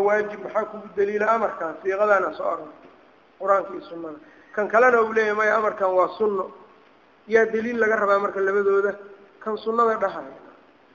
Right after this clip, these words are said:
Ninkan asalkii buu ku taagan yahay, "Al-amru yaqtadi al-wujuub."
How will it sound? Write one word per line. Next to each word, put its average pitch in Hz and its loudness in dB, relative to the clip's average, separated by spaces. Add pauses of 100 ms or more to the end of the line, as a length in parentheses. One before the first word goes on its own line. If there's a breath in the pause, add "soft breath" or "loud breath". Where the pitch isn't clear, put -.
(140)
Ninkan 214 0
asalkii 226 0
buu 190 -6
ku 226 -14
taagan 202 0
yahay, 202 0
"Al-amru 196 0
yaqtadi 185 -6
al-wujuub." 180 -10